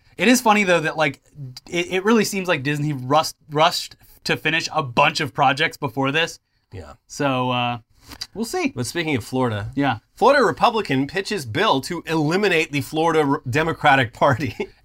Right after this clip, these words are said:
Speaker 1: Eh, the
Speaker 2: Just get rid, another, uh, we love living in a free society, don't we, folks, where we ban political parties we don't like?
Speaker 1: The wording in
Speaker 2: Uh,
Speaker 1: this is, uh,
Speaker 2: it's
Speaker 1: uh,
Speaker 2: very clever.
Speaker 1: it, it's, uh,
Speaker 2: <laughs>
Speaker 1: "Sorry, the Democratic Party has been canceled."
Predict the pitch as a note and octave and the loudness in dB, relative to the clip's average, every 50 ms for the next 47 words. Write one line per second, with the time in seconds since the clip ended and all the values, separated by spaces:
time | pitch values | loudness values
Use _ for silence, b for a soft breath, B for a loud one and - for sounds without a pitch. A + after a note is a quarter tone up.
0 | _ _ - A3 A3+ G#3 - - _ - - G4+ G4+ A#3+ A3+ - C4 B3+ B3 A3 | _ _ -2 -2 -2 -2 -4 -8 _ -2 2 4 4 4 2 2 2 4 4 6
1 | A3 B3 B3+ B3 C#4 B3 B3+ C4 A3+ D4 B3 G#3+ F#3+ F3+ F3 F3 E3 D#3+ D#3+ D#3+ | 6 4 4 4 4 4 6 6 6 6 6 6 4 4 4 4 4 4 4 4
2 | G3 G3+ F#3+ F#3+ F3 D3+ D3 D3 C#3+ C3 C3+ B2+ B2 A#2 G#2+ - C#3+ C3+ B2 - | 2 2 4 4 4 4 4 0 0 2 2 0 0 0 -2 0 0 0 0 0
3 | A2+ - C#3 B2+ B2+ A#2 A2 G#2+ B2+ C3+ A#2 A2 A2 - C3 C3 B2+ - C3 A#2+ | -2 0 2 2 2 2 0 0 -2 -2 -2 -2 -2 0 0 0 0 -2 -2 -2
4 | A#2+ A#2+ G#2+ F#2+ F2+ F#2 - A2 A#2 B2+ C3+ C#3 C#3 C3 B2 A#2+ B2 C3 B2 A#2+ | -2 -2 -2 -4 -6 -6 -4 -2 -2 0 -2 -2 -2 -4 -2 -2 -2 -2 -2 -4
5 | G#2+ G#2 A2+ A2 A#2+ C3 A#2+ A#2+ B2+ C3 B2+ B2 B2 B2 C3 C3+ - _ _ _ | -4 -4 -2 -2 -2 -2 -2 -4 -4 -4 -4 -2 -2 -2 -2 -4 -4 _ _ _
6 | _ _ _ _ - D3+ D3 F#3+ F#3+ F3+ F3+ F#3+ G#3 A3 A3+ A3 G#3 G3+ G3 - | _ _ _ _ -8 -2 2 4 4 4 6 4 4 4 4 2 2 0 0 0
7 | - F#3 D#3+ - - - D#3 D#3 D3 D3 C#3+ C#3+ C#3+ C#3 C3+ - _ _ - F#3 | -2 -6 -6 -6 -4 0 4 4 4 4 4 2 2 0 -2 -6 _ _ 0 4
8 | F#3+ D3+ D3 C#3+ C3 G3 A3 A3 F#3+ D3+ - - D3 C3 A2 D#2+ D#2+ - _ _ | 4 6 6 4 4 4 6 6 6 4 2 2 2 2 2 0 -6 -18 _ _
9 | - F#3+ G3 G3 - - F#3+ F3+ - F#3+ F#3 F#3 E3+ D#3+ - - - A#3+ A3+ - | -2 0 0 0 0 0 0 0 2 4 6 6 6 6 6 4 4 2 -2 0
10 | - B3+ C#4 D4+ C4+ A3+ G#3 G3+ - A3 A#3 A#3+ A#3+ B3 A3+ G3 - G3+ G3 G3+ | 4 6 6 8 8 6 4 2 2 2 2 4 4 2 2 4 6 4 4 6
11 | G3 G3+ F#3 D3+ E3+ D#3+ - - - D#3+ D3+ D#3 - G#3+ G#3+ A#3 A#3 | 4 2 0 0 -2 -4 -4 0 0 2 2 2 4 4 4 4 2